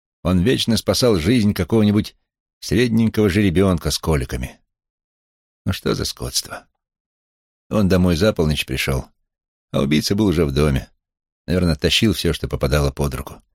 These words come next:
Понимаете, жена Яна с детьми гостила у матери. Полиция считает, убийца думал, что дом опустел на всю ночь. Её передёрнуло. Он ударил Яна по затылку медной лампой, взял её со стола в гостиной,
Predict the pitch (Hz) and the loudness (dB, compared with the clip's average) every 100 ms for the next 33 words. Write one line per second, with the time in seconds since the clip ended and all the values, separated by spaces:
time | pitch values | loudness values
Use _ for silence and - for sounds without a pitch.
0 | _ _ _ _ _ _ _ 113 117 113 | _ _ _ _ _ _ _ -2 0 0
1 | - 76 90 90 87 85 76 78 - 87 | -2 0 2 2 2 2 0 -2 -2 0
2 | 82 76 90 82 80 92 82 62 - _ | 0 0 0 2 2 0 -2 -8 -10 _
3 | _ _ _ _ _ _ _ _ _ - | _ _ _ _ _ _ _ _ _ -10
4 | 123 - - - 95 107 95 85 101 - | -6 -6 -4 -4 0 0 0 0 0 0
5 | 82 95 92 85 78 85 87 80 80 - | 0 2 2 0 -2 0 0 0 -2 0
6 | 85 80 - 80 101 - - _ _ _ | 0 0 -2 0 0 -2 -6 _ _ _
7 | _ _ _ _ _ _ 76 78 80 69 | _ _ _ _ _ _ -6 -2 -2 0
8 | 69 65 65 62 - _ _ _ _ _ | -2 -2 -6 -10 -12 _ _ _ _ _
9 | _ _ _ _ _ _ - 120 110 135 | _ _ _ _ _ _ -4 0 4 4
10 | 117 110 120 107 110 98 104 127 110 90 | 4 4 2 2 0 0 0 0 0 0
11 | 73 _ _ _ - 104 98 95 92 85 | -2 _ _ _ -4 0 2 2 4 2
12 | 71 64 - - 113 87 73 - 71 73 | 0 -6 -8 -4 0 0 0 -4 -6 -2
13 | 71 64 67 - 69 60 - | -2 -2 -6 -4 -4 -6 -12